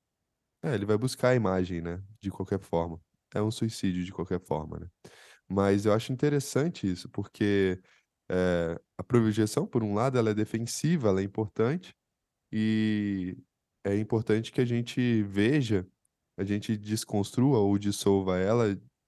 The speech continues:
aos poucos. Mas quando a gente, né, tá nesse relacionamento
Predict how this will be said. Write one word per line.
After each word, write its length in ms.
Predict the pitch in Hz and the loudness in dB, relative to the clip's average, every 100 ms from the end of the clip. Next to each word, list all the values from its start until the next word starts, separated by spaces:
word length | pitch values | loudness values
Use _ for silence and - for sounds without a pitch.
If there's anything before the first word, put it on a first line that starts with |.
| _ - | _ -2
aos 220 | 110 117 | 0 0
poucos. 560 | - 101 92 - - - _ _ _ _ _ _ _ | 2 2 2 -6 -20 -20 _ _ _ _ _ _ _
Mas 1040 | 104 98 101 101 101 101 98 95 87 90 - _ | -10 0 2 4 4 2 2 0 -2 -8 -16 _
quando 380 | - 135 165 151 | 4 4 4 4
a 80 | 123 | 2
gente, 580 | 104 101 101 95 - 95 | 2 2 2 0 -6 -4
né, 280 | 104 101 92 | 0 0 -2
tá 160 | 101 | -4
nesse 220 | 95 98 - | -4 -4 -2
relacionamento 920 | 95 - 101 101 95 95 92 - 85 | -2 -2 -2 0 0 0 -2 -6 -12